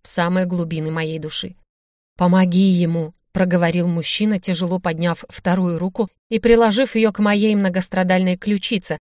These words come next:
на которой без того руны некуда было ставить. «Помоги ему обрести себя снова»,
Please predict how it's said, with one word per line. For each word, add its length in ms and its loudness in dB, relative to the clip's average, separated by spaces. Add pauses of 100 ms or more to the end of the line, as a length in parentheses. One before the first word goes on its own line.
на 100 -2
которой 380 0
без 200 -6
того 320 4
руны 260 0
некуда 400 -2
было 200 -2
ставить. 540 -6 (320)
«Помоги 420 0
ему 240 4
обрести 420 -2
себя 280 0
снова», 500 0